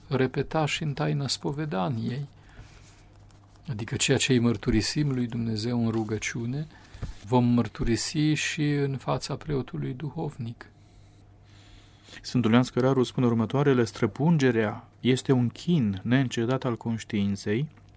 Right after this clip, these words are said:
Speaker 2: care pricinuiește împrospătarea focului inimii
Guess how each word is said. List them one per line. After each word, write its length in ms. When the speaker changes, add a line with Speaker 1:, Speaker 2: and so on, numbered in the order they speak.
Speaker 2:
care 220
pricinuiește 680
împrospătarea 1040
focului 600
inimii 500